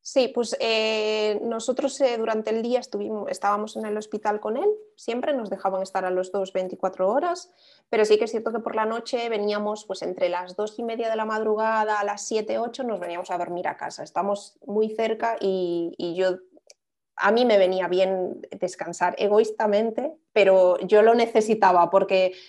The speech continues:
tenía los pies muy hinchados, esto sí que me pasó después del parto,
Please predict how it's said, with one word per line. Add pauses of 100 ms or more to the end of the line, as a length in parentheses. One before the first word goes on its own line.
(480)
tenía
los
pies
muy
hinchados,
esto
sí
que
me
pasó
después
del
parto,